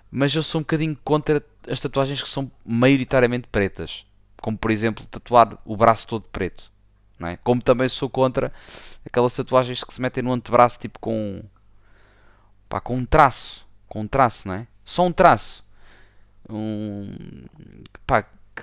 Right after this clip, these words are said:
o pessoal se, o pessoal presume o que é que aquilo seja, não é? Há a lenda que dizem que aquilo é até onde tu consegues ir em situações sexuais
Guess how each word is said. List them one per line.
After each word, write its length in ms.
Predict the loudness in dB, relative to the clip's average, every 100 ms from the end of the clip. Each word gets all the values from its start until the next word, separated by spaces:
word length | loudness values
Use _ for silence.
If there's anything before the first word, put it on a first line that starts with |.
| -16
o 120 | -16
pessoal 240 | -4 0 0
se, 200 | 0 -10
o 80 | -14
pessoal 280 | -4 2 2
presume 420 | 2 0 0 -2
o 40 |
que 100 | 0
é 40 | -2
que 80 | -2
aquilo 200 | -8 -2
seja, 380 | 0 0 0
não 100 | -8
é? 120 | -10 -12 -12 0
Há 100 | 2
a 80 |
lenda 520 | 4 4 2 0 -6 -10 -20 -20
que 120 | -8
dizem 320 | -6 -4 -6
que 120 | -8
aquilo 440 | -8 -6 -4 -6 -12 _ _ _ _ _ -2
é 140 | 0
até 200 | 2 2
onde 160 | 2 0
tu 100 | -4
consegues 540 | -6 -2 -2 -2 -4
ir 340 | -4 -4 -8 -14 _ _ _ _ _ _ _ _ _ _ _
em 100 | -12
situações 440 | -8 -6 -6 -6 -4
sexuais 600 | -6 -6 -4 -4 -6